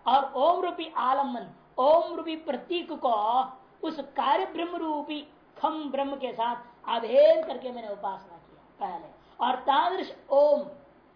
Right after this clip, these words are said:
जो खम ब्रह्म है वही मैं हूं करके अभेद उपासना। इसलिए कहते हैं कि देखो, और टीका टिप्पण में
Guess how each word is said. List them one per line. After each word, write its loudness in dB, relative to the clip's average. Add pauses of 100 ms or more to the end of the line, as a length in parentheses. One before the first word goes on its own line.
(140)
जो -4
खम -4
ब्रह्म -4
है 0 (180)
वही -6 (180)
मैं -8
हूं -6
करके -6 (300)
अभेद -10
उपासना। -18 (1200)
इसलिए -8
कहते -10
हैं -14
कि -12
देखो, -12
और 0
टीका -12
टिप्पण -14
में -10